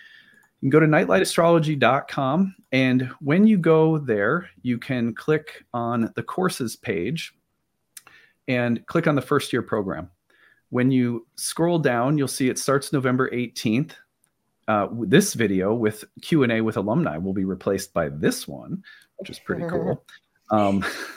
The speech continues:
Speaker 1: <laughs> and you'll find the description of all the course contains, and at the bottom, you'll find, um, enrollment options. The early bird payment saves you five hundred dollars off. There is a twelve-month payment plan if you want to spread tuition out over a year.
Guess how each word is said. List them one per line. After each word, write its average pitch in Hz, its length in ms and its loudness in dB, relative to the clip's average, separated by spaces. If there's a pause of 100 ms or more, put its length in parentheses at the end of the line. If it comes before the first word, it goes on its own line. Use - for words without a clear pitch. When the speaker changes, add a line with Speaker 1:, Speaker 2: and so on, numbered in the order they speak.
(120)
Speaker 1:
<laughs> - 460 -18
and 151 320 4
you'll 156 120 6
find 165 320 6
the 151 40 2
description 147 480 0
of 135 60 2
all 120 140 4
the 135 80 0
course 120 320 -2
contains, 107 440 0
and 107 80 2
at 107 100 -2
the 107 60 0
bottom, 104 360 2
you'll 98 80 0
find, 101 500 -2 (420)
um, 92 320 0
enrollment 101 460 2
options. 73 560 -10 (300)
The 110 80 -2
early 147 180 4
bird 151 220 2
payment 156 320 2
saves 131 200 2
you 131 80 -4
five 123 220 0
hundred 131 180 0
dollars 107 400 2
off. 151 260 0
There 127 120 2
is 117 80 0
a 107 60 -4
twelve-month 151 560 0
payment 131 340 -2
plan 147 400 -2
if - 140 -6
you 113 80 -2
want 110 120 0
to 101 80 -4
spread 107 280 -2
tuition 104 420 -2
out 123 220 0
over 98 320 -2
a 95 40 0
year. 170 400 2